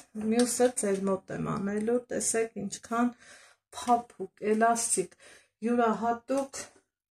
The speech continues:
այսպես ասած, ը, շերտ եմ ստացել։ Հիմա արագ լավ տարածում ենք, շատ հաճելի կլիներ,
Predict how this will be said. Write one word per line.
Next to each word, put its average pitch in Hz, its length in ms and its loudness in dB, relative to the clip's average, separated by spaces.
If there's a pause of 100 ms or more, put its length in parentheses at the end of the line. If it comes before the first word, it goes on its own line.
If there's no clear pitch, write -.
(580)
այսպես 190 540 -4
ասած, 240 540 6 (560)
ը, 202 300 -2 (1700)
շերտ 196 460 0
եմ 165 140 -6
ստացել։ 240 920 4 (1800)
Հիմա 240 340 4 (1600)
արագ 220 560 2 (340)
լավ 226 360 2
տարածում 208 760 -2
ենք, 226 260 2
շատ 233 320 2
հաճելի 196 560 -2
կլիներ, 214 680 4